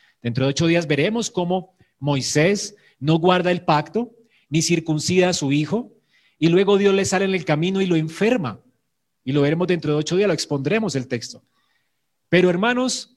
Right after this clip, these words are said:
lo importante es que entendamos que guardar el pacto es involucrar a mis hijos en la iglesia y disipularlos a ellos en la amonestación del Señor y verles como discípulos que tienen que ser enseñados en toda,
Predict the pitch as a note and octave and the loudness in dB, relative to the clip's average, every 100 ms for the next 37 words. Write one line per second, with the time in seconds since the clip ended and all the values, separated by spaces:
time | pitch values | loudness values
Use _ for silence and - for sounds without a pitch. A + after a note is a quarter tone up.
0 | _ D#3+ F#3 F#3 F#3+ A3+ A3+ G#3+ A3 F#3+ | _ -2 0 0 0 0 0 -2 0 2
1 | F3+ G#3+ F#3+ - E3+ C#3+ - - _ C#3+ | 2 0 0 -2 0 0 -4 -20 _ 2
2 | F3+ F3+ B3 C4 C4 F3+ F3+ F#3+ E3+ F3+ | 2 4 2 2 2 0 0 0 2 2
3 | F#3+ - E3+ F#3 F3 E3+ F3 G3 G3 F3 | -2 -2 -2 2 2 2 2 0 0 0
4 | G3+ C4 D#3 C#3+ D3 D#3 G#3 B3 A#2 F2+ | 0 0 0 0 -2 0 0 0 -4 -8
5 | - _ - F3+ G3+ - F#3 G3+ F#3 A#3 | -14 _ 2 4 4 0 -2 0 2 2
6 | A#3 G#3 G3+ G#3 B3+ C#3+ C3 D#3+ E3 D#3+ | 0 0 0 -2 -2 -2 -2 -2 -2 -2
7 | D#3+ D3+ E3+ F#3 F#3+ F#3+ G#3 G3 B3+ F#3 | -2 -4 -2 -2 -2 -2 -2 -2 -4 -6
8 | - _ _ _ _ _ _ _ G3 A3 | -12 _ _ _ _ _ _ _ 4 6
9 | B3+ B3+ C4+ - A3+ G#3 G3+ - B3+ D4 | 6 4 0 0 0 2 0 0 0 0
10 | F#3 A#2+ - - D3 F3 F#3+ F#3+ F#3+ F#3+ | -2 -2 -10 -8 -4 -2 0 -2 0 -2
11 | F#3 F3 E3+ F#3 F#3 E3 D#3+ A3+ C4 F3+ | -2 -2 -2 -2 -2 -4 2 6 6 6
12 | F3 | 0